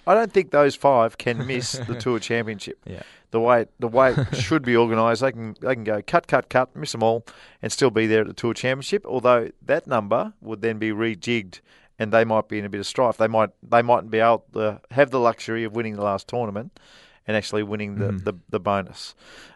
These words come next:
Speaker 1: Um, but then when we go down, this is when things start to get interesting. Now, if you haven't finished in the top one hundred twenty-five from last year,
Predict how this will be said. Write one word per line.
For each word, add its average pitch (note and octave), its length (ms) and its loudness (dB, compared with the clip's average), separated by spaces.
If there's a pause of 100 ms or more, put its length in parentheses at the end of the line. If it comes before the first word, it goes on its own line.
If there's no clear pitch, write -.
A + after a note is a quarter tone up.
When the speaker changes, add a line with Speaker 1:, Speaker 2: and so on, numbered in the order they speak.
Speaker 1:
Um, A2+ 420 0 (1080)
but B2 140 -4
then G3 120 -2
when D4 120 -8
we A3+ 80 -4
go D3 200 4
down, B2+ 460 0
this - 220 -12
is A3+ 100 -16
when G3+ 200 -10
things D#3 340 -6
start B2+ 240 0
to G2+ 60 -16
get A2 100 -2
interesting. B2 400 -8
Now, A#2 120 -2
if A2+ 120 -8
you C3 80 -2
haven't G3 180 -2
finished F3 280 -8
in D3 40 -6
the C3 40 -6
top C3+ 180 -4
one C3 140 0
hundred B2+ 240 -6
twenty-five A#2+ 720 -4
from G#2+ 200 -10
last G#2 340 -8
year, A2+ 300 -4